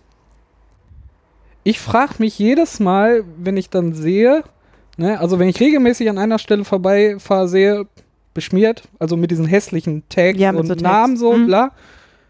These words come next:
Speaker 1: dann
Speaker 2: So
Speaker 1: ist wieder
Speaker 2: Reviermarkier-
Speaker 1: Genau, dann
Speaker 2: Geschichten.
Speaker 1: ist so zwei Tage wieder auf Kos-, äh, auf Steuergelderkosten natürlich das
Speaker 2: Unsere
Speaker 1: wieder
Speaker 2: Steuergelder.
Speaker 1: weggemacht.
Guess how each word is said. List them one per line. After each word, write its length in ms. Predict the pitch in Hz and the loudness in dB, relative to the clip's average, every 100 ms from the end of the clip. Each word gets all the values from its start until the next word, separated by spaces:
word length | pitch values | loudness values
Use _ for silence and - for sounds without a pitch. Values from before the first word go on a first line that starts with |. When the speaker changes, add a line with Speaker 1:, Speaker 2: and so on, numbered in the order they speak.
| _ _ | _ _
Speaker 1:
dann 120 | 190 | -6
Speaker 2:
So 120 | 185 202 | -2 2
Speaker 1:
ist 60 | |
wieder 340 | 196 226 220 220 | 2 2 4 4
Speaker 2:
Reviermarkier- 600 | 190 - - 180 180 - | 2 -2 0 0 2 0
Speaker 1:
Genau, 340 | 214 214 202 | 2 2 2
dann 120 | 175 190 | 2 0
Speaker 2:
Geschichten. 260 | 190 185 | 0 0
Speaker 1:
ist 80 | 226 | 0
so 120 | 220 | 0
zwei 360 | 202 - 202 233 | -2 -2 2 2
Tage 880 | - 240 233 226 220 220 175 175 196 | 2 0 2 0 0 -2 -8 -16 -16
wieder 560 | 190 202 202 202 196 | -10 -2 2 2 2
auf 300 | 208 208 - _ | 0 -2 -6 _
Kos-, 260 | 233 208 185 | -4 -4 -4
äh, 140 | 196 | -4
auf 220 | 190 196 | -4 -6
Steuergelderkosten 1600 | - - 214 214 208 202 - 202 202 208 208 208 208 - 208 202 202 | -6 -2 0 2 0 -4 -4 -2 0 -2 -2 -6 -6 -10 -10 -8 -6
natürlich 360 | 196 381 415 | -2 0 2
das 100 | 349 | 0
Speaker 2:
Unsere 160 | 311 302 | 0 0
Speaker 1:
wieder 120 | 233 220 | 2 2
Speaker 2:
Steuergelder. 320 | - 370 254 | 2 2 2
Speaker 1:
weggemacht. 540 | 214 165 170 156 175 | 2 0 0 -6 -10